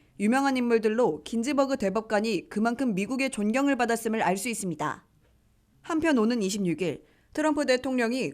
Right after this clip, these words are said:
긴즈버그 대법관 후임을 지명할 예정입니다. 트럼프 대통령이 고인의 후임으로 보수 성향의 인사를 채우면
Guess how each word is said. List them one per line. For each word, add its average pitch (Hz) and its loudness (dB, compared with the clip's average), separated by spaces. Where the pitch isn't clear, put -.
긴즈버그 277 2
대법관 233 0
후임을 247 0
지명할 240 2
예정입니다. 185 0
트럼프 302 0
대통령이 254 0
고인의 240 0
후임으로 311 0
보수 220 -4
성향의 285 0
인사를 226 -2
채우면 170 -4